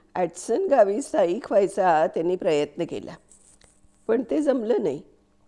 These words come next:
एम-, एमिलिया आणि तिची बहीण म्युरियल, दोघी जिद्दीच्या, त्या भटकंतीतही त्यांनी शिक्षण चालू ठेवलं.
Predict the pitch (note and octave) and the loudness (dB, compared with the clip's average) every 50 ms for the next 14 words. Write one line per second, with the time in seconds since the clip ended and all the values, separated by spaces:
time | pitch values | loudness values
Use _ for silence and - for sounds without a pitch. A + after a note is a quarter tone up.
0 | _ _ _ _ _ _ _ _ - F3+ G3 F#3+ F#3+ - - - - F#3+ F#3+ G3 | _ _ _ _ _ _ _ _ -6 -4 -4 -4 -4 -6 -6 0 2 2 4 4
1 | G#3 G#3 G3+ G3+ G3+ G3+ G3 G3 G3 G#3 G#3 - - - F#3 F#3 F#3 F#3+ F#3 F#3 | 2 0 2 4 6 8 8 8 6 4 2 -2 -2 -2 0 2 2 2 2 2
2 | A3+ - - F#3+ - - F#3 E3 F#3 F3+ E3+ F#3+ F#3+ F#3 E3+ F3+ F#3 F#3 F#3+ G3+ | 0 -2 -6 -8 -6 -6 -2 0 2 2 4 4 4 4 4 2 0 0 0 2
3 | G#3+ A3 D4+ C4+ F3+ C#3+ A2+ E2+ D#2 - - _ _ _ _ _ _ _ _ _ | 2 2 2 2 2 2 0 -2 -6 -16 -20 _ _ _ _ _ _ _ _ _
4 | _ _ - - E3 D3+ C3+ - F#3+ G3 E3 - E3+ C3 - - F3 F#3+ G3 - | _ _ -8 -6 -6 -4 -4 -4 -4 -4 -2 -2 -4 -4 -4 -4 -4 -4 -4 -4
5 | C4+ C#3+ C#3 - - _ _ _ _ _ _ _ _ _ _ _ _ _ _ _ | -4 -4 -6 -8 -16 _ _ _ _ _ _ _ _ _ _ _ _ _ _ _
6 | - G3+ G3 G3 F#3+ F3+ F3+ E3+ - - - F#3 F3+ F3+ - F#3 F#3 F3 - F#3 | -2 0 2 2 2 0 -2 -4 -6 -4 -2 -2 -2 -2 -2 -4 -4 -2 0 0
7 | E3+ F3 F3 F#3+ G3+ G3 - F#3+ F3 F3+ F#3+ F#3 - F3 - - - F#3 F3 A3 | 0 0 0 0 -2 0 0 0 2 0 0 -2 -4 -8 -10 -8 -6 -4 -4 -4
8 | - - F#3+ F3 D#3+ F#3 C#4 D4 C#4+ C4 B2 A2 - | -4 -2 -2 -2 -2 -2 -4 -4 -4 -6 -8 -8 -12